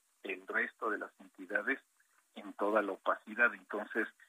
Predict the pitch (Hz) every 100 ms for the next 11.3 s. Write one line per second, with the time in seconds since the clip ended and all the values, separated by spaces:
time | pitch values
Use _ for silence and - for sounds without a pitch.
0 | - _ - 233 233 254 - - 123 113
1 | 107 104 110 - 117 117 - 98 101 -
2 | 101 - 98 104 98 92 - - - _
3 | _ _ _ _ 107 101 - 120 107 -
4 | 101 107 - 98 107 113 110 101 - -
5 | 98 101 - - 107 - - - - 92
6 | 90 - - 95 - 98 92 - - 113
7 | 120 - 113 - 101 - - 98 - 110
8 | - 95 90 90 - 104 107 170 - _
9 | _ - - 104 95 - 113 127 117 117
10 | 107 - 113 - 90 107 - - 95 104
11 | - 95